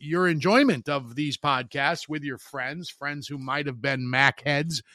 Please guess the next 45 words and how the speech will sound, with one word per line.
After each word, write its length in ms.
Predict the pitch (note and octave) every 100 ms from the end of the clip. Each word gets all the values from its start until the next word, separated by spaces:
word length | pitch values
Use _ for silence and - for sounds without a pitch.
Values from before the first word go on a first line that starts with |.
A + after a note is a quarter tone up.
| - - -
once 300 | D#3 F3 -
upon 320 | C#3 D3 C#3
a 60 | A#2+
time, 340 | C#3 D3 D3+
always 440 | D3+ D#3+ D3 B2+
looking 280 | D3 D3 D3
to 80 | B2
pick 280 | - D3 -
up 200 | C#3 - _ - _
new 240 | B2 D#3 F#3
subscribers. 800 | - C#3 - C#3+ C#3 C#3 E3+ E3+
Pass 360 | - F#3 G#3
the 100 | -
word 320 | F3 D3 D3 C#3+
if 160 | -
you 80 | C3
can. 360 | - B2 C3 C3+
It 160 | E3+ F3
helps. 540 | C#3 C3 C#3+ - - -
It 100 | E3
helps 380 | D#3 E3+ - D#3
me. 400 | C#3+ C#3 D3+ - _ _
That's 200 | C#3+ -
your 80 | E3+
way 240 | E3 D#3+ D#3+
of 80 |
giving 260 | B2+ D#3 F3
back 360 | C#3+ C#3+ D3+ C#3+
if 140 | -
you're 160 | C#3+ D3+
a 60 |
regular 460 | C3+ C#3 C#3+ D3 C#3
for 180 | - C#3
a 80 |
long 260 | C#3 C#3 C#3
time, 300 | D#3+ F#3 B2+
and 100 | A2+
I 100 | A#2+
appreciate 640 | G#2+ - D#3 - D#3 D3
your 160 | B2+ C3+
loyalty. 520 | D3 D#3+ A#2+ - A2
A 80 | G2
lot 180 | A2 B2+
of 140 | A#2
listeners 500 | D3 C#3 D#3 D3+